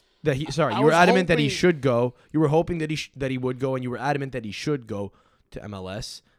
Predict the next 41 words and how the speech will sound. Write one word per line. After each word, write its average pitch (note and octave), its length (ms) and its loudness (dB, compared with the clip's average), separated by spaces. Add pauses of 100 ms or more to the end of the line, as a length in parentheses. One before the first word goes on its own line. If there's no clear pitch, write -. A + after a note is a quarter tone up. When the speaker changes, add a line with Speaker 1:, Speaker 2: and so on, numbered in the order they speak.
Speaker 1:
That - 100 -20
he - 80 -20
should - 160 -14
come A#2 180 -8
to A2 60 -8
this G2 180 -8
side, G2 400 -6
to - 80 -20
North F2+ 220 -10
America, G#2 580 -8 (320)
play C3 220 -6
in C3 80 -6
the B2 60 -6
United G#2+ 340 -6
States. - 260 -2
Speaker 2:
But - 80 0
I F#3 60 -4
think G3+ 280 -8
Speaker 1:
and C3+ 120 -4
you D3+ 80 0
th-, D3 100 2
Speaker 2:
what F3+ 160 -8
you C#4 160 -10
Speaker 1:
your C3+ 240 -2
Speaker 2:
said B2+ 80 -2
Speaker 1:
reason, C#3 320 -2 (300)
right? B2+ 200 -4
Well, C#3 120 -10
but C3+ 240 -12
hang D#3+ 120 -6
on, C3+ 120 -8
but, D3 100 -4
let, F3+ 140 -6
but F#3 80 -4
let's, A3 260 0
let's G3+ 180 -6
recall F3 280 -2
your, C#3 420 -2 (100)
your C3 540 2
argument A2 400 -8
here. F#2+ 260 -12